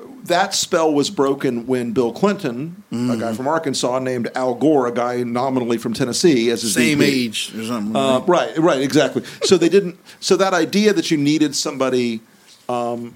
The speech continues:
Speaker 1: who was either, was either regionally or, or, or politically balancing, I think, is over. I do think Wayne's right.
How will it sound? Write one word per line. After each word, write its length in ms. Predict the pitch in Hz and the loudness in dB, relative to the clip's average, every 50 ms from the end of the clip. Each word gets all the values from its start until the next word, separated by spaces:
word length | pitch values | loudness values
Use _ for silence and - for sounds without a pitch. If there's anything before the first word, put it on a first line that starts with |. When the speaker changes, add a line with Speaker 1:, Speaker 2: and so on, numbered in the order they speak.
| - - - | -20 -6 -2
Speaker 1:
who 220 | 151 143 135 131 | 2 4 4 4
was 240 | 127 127 135 127 139 | 2 2 -2 -4 -2
either, 460 | 131 131 131 127 120 120 117 110 110 - - - | -2 0 0 0 0 0 0 -2 -4 -8 -6 -2
was 160 | 139 131 151 | -2 0 0
either 200 | 139 131 127 117 | 0 0 0 -2
regionally 840 | 113 117 135 147 165 143 135 143 143 139 139 131 131 127 123 123 - | 0 0 0 -2 -2 -4 -6 -8 -6 -4 -2 -2 -2 -2 -4 -6 -4
or, 320 | - 123 120 120 117 117 117 - - | -4 -2 0 0 -2 -4 -8 -6 -4
or, 320 | 120 117 113 110 107 107 - - - - - - - - _ _ _ _ | -2 -2 -2 -2 -4 -6 -12 -18 -20 -20 -20 -20 -20 -20 _ _ _ _
or 360 | - 120 123 123 120 113 110 - - | -6 -6 -4 -6 -8 -8 -10 -14 -14
politically 560 | - - 147 131 135 143 147 147 143 143 131 117 | -8 -4 0 2 2 2 0 0 0 -2 -2 0
balancing, 560 | - 131 123 127 131 131 131 131 - 135 120 | 0 -2 -2 -2 -2 -2 -2 -2 -4 -6 -6
I 80 | 117 | -6
think, 220 | 120 127 139 107 131 | -6 -6 -4 -4 -4
is 120 | 113 113 | -4 -4
over. 460 | 135 - 113 123 123 123 151 160 156 - - - - _ - | -4 -4 -4 -2 -2 -2 -4 -4 -6 -10 -16 -20 -12 _ -4
I 120 | 156 151 | -4 -4
do 280 | 143 - - 180 196 202 | -2 0 2 2 2 2
think 480 | 202 - 160 147 147 160 - - - - _ - | 2 0 -4 -4 -6 -8 -12 -16 -18 -20 _ -4
Wayne's 340 | 127 135 143 143 135 113 101 | -2 0 0 0 -2 -4 -2
right. 420 | 110 131 165 196 165 131 127 127 | 0 0 2 2 0 0 -2 -4